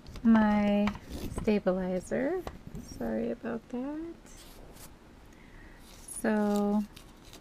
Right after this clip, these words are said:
there's my stabilizer, and I'm just gonna pin, my towel is a little too thick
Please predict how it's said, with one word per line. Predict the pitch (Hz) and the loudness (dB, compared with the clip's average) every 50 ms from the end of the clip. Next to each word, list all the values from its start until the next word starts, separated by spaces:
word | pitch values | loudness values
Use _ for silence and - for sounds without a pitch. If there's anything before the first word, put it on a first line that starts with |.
| - - - - - | -20 -20 -20 -16 -6
there's | - 254 269 269 - 320 | 0 2 2 4 8 10
my | 311 311 | 12 12
stabilizer, | 311 311 - - 220 233 220 220 214 214 208 208 208 - - 220 214 208 208 214 208 - - - - - - - - - - - - - - - - - - - - | 10 8 4 2 2 2 4 2 4 4 4 4 2 2 2 2 2 2 2 0 -2 -4 -14 -20 -20 -20 -20 -20 -20 -20 -20 -20 -20 -20 -20 -20 -20 -20 -20 -10 0
and | - 240 233 233 | 2 4 6 6
I'm | 226 233 240 | 6 6 6
just | 277 277 269 - - | 6 4 4 4 4
gonna | 277 247 240 226 220 - - | 6 8 8 6 4 2 -8
pin, | - - 254 233 233 240 240 247 254 277 269 262 - - - - | -6 2 4 4 6 8 8 10 10 10 10 8 4 -8 0 4
my | 226 226 226 220 226 220 - - - - | 6 8 8 8 8 6 2 -4 -18 -10
towel | - - 220 220 220 214 214 220 | 2 6 8 8 8 8 8 6
is | 220 208 - - | 4 2 2 2
a | 202 | 2
little | 208 208 202 202 | 4 4 4 2
too | - - - 220 208 202 - - | 0 2 4 4 4 4 2 2
thick | 220 220 220 - - - | 4 4 4 2 -2 -20